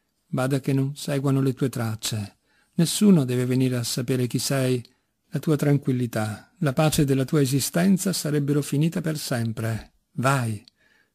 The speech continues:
"Ti rivedrò?" "Impossibile." "Allora resto." Il suo corpo nudo fu scosso da un tremito che gli si trasmise e quasi gli ottenebrò i sensi.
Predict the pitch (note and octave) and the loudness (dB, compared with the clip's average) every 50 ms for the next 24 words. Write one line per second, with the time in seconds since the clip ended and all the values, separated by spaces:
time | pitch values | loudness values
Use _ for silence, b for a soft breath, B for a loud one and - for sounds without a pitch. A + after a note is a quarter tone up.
0 | b _ - - F#3+ F3+ E3+ E3 D3+ D#3 F3 G3 F3+ - _ _ _ _ _ _ | b _ -4 -2 0 2 2 2 2 4 4 2 2 -2 _ _ _ _ _ _
1 | _ _ _ _ _ - B2+ A#2+ - C3 - - - B2+ B2 A#2+ A2+ A2+ G#2+ A2 | _ _ _ _ _ -2 -2 -2 -2 -2 -2 0 0 0 -2 -2 -2 -2 -2 -2
2 | G#2+ F#2 - - B B B B B B - F#2+ - - G#2+ G#3+ A3 F#3+ C3 A#2 | -4 -6 -10 -16 B B B B B B -6 -2 0 0 0 0 0 0 -2 -2
3 | A2 A2 - - - B2 A2+ A2 A2+ - _ _ _ _ _ _ _ _ _ - | -2 -4 -4 -4 -2 -2 -2 -4 -4 -10 _ _ _ _ _ _ _ _ _ -4
4 | D#3 - - D3+ C3 - D3+ D3 C#3 - D#3 C#3+ D3 E3 F3 E3 D#3+ C#3+ - D#3 | -2 0 0 0 2 2 0 0 0 2 2 4 4 4 4 4 2 0 0 -2
5 | C#3 - - - D3+ - - - D3 C3+ C#3 C#3 C#3 C#3 C3 - - D#3+ E3+ F#3+ | -2 -2 -2 -2 -2 -2 -2 -2 0 0 0 0 0 0 -2 -4 -4 0 2 4
6 | F#3 F3 - E3 D3+ C#3+ C#3 C3+ C3+ B2 - D#3 C#3 - D3 C3+ - - C#3 C3+ | 4 4 4 2 0 -2 -2 -2 -2 -4 -4 -4 -2 -2 -2 -2 0 2 4 4
7 | C3 B2 A#2+ - - A#2+ A#2+ B B B B B - E3+ - - G3 F3+ - F#3+ | 4 4 2 2 0 0 -2 B B B B B -2 0 0 2 0 2 2 2
8 | F#3 E3 F3 D#3+ - _ - F3 D#3 D#3+ D#3 D#3+ E3 E3 E3 D3 - D3+ C3+ B2+ | 4 4 4 2 0 _ -2 -2 0 0 0 0 0 0 0 0 0 -2 0 0
9 | A#2+ A#2+ A2 - - A#2 A2+ G#2+ G2+ | 0 -2 -2 -4 -4 -4 -4 -6 -8